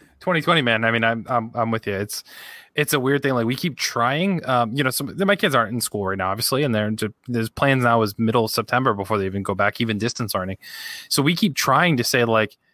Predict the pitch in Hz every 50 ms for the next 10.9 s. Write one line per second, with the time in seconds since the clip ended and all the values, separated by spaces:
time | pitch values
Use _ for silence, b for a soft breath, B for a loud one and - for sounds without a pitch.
0 | _ _ _ - 160 170 170 170 156 151 139 165 170 175 160 127 151 143 147 135
1 | 156 165 151 147 - 151 139 131 135 131 - - 147 160 165 151 - 131 127 -
2 | - 131 123 120 120 - 123 120 113 110 - - 139 160 165 143 127 123 139 151
3 | 143 113 131 127 - 123 - - 139 135 - 113 110 131 143 - - 113 113 110
4 | - 113 110 117 123 120 110 101 - 127 143 - - 104 101 110 110 101 87 113
5 | 117 123 127 117 120 131 139 127 123 117 113 123 123 117 110 104 _ B B B
6 | B B B 107 104 123 143 139 131 123 - - 123 110 107 110 123 135 127 -
7 | - - 113 110 107 101 - - - 117 113 123 127 127 113 98 95 - 95 110
8 | 120 131 - - 131 - - 131 123 - 131 123 113 104 139 165 151 117 101 -
9 | - 117 113 - - _ b b b b b b b b b _ _ _ - 147
10 | 165 208 - 254 233 - 196 127 101 104 143 208 214 - - - - -